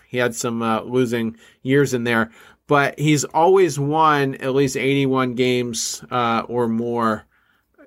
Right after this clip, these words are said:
in, in this century, whether it was with the Red Sox or with the Indians. His worst year with the Red Sox,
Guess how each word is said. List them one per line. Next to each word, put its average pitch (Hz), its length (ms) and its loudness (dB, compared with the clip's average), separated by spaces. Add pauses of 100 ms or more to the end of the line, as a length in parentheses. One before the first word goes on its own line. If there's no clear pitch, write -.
in, 123 280 -2
in 123 380 -4
this 135 220 0
century, 123 460 0
whether 117 220 0
it 113 60 -2
was 107 140 -4
with 139 240 0
the 151 100 -2
Red 143 240 2
Sox 143 640 0
or 123 200 -4
with 123 200 -2
the 120 160 -6
Indians. 117 320 -4
His 202 200 0
worst 139 560 0
year 170 180 2
with 147 200 0
the 135 80 -4
Red 135 200 0
Sox, 160 440 -2